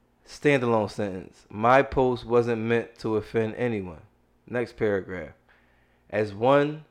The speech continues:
who has been a victim of racial injustice personally, I do not support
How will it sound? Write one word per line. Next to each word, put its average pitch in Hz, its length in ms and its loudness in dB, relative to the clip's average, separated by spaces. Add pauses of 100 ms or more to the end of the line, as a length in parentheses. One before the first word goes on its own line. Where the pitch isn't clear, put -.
(440)
who 131 180 -4
has 117 220 2
been 110 160 -2
a 104 100 -2
victim 147 500 -2
of 98 240 -4
racial 117 360 -2
injustice 113 600 0
personally, 151 720 0
I 107 140 2
do 107 140 -4
not 110 200 -2
support 156 540 4